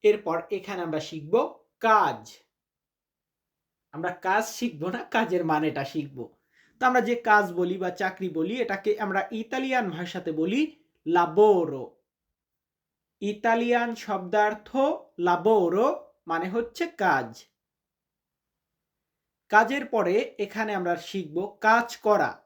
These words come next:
মানে এটার ভার্বের যে অংশটা আছে, কাজ করা, রানিং বোঝাতে আমরা বলি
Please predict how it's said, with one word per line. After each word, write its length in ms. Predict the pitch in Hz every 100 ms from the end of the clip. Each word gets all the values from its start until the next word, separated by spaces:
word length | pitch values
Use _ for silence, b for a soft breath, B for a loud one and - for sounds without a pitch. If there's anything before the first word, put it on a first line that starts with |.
| _ _ -
মানে 160 | 185 208
এটার 220 | 214 170 143
ভার্বের 480 | 127 190 185 220 - - - 160
যে 100 | 175 165 -
অংশটা 420 | 175 170 170 156 139
আছে, 200 | 135 196 247 - _ _ _ _ _ _ _ -
কাজ 200 | 220 220 -
করা, 220 | 214 170
রানিং 360 | 151 208 226 240 208
বোঝাতে 380 | 180 135 - 170
আমরা 180 | 165 151
বলি 220 | 175